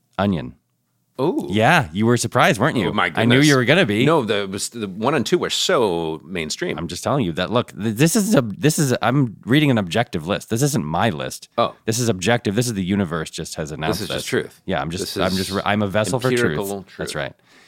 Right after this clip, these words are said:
Speaker 1: In the category of kinds of books, Hardcover. <laughs> That there, there's, that's a good kind of book. In the category of candy, peanut M and Ms.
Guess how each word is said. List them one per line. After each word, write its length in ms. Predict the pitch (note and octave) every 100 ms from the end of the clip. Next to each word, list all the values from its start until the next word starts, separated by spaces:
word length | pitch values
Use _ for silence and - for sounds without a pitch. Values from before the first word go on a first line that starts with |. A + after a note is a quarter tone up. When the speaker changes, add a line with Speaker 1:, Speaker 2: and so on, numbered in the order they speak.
| -
Speaker 1:
In 160 | A2+
the 60 | A#2+
category 600 | B2+ D3 D3+ B2+ C3 A#2+
of 240 | G#2 F#2+ - _
kinds 480 | - A2+ A#2+ B2+ G2
of 220 | G2 E2
books, 480 | E2 G#2 - - - _ _ _ _ _ _ _ _ _ _ _ _ -
Hardcover. 500 | G2+ F2 D2+ B1 - _ _ - - B5 - - C6+ C6+ C6+
<laughs> 60 | - - G#3+ - - - _ - _ -
That 140 | D2+
there, 160 | E2 D#2+
there's, 240 | E2 E2 C#2
that's 220 | D2+ E2
a 60 | F2+
good 280 | D#2 F2+ D#2
kind 140 | F2+
of 60 | F2+
book. 220 | A#2+ - _ _ _ _
In 160 | - A#2+
the 80 | A#2+
category 560 | C#3+ D3 C3+ C3+ B2+
of 260 | G2+ G2+ -
candy, 520 | - C#3 B2 F2 F#2 _ _ _ _ _ _ _ _ _ _ _
peanut 260 | - F2 D2+
M 100 | C#2+
and 160 | B1+
Ms. 200 | - -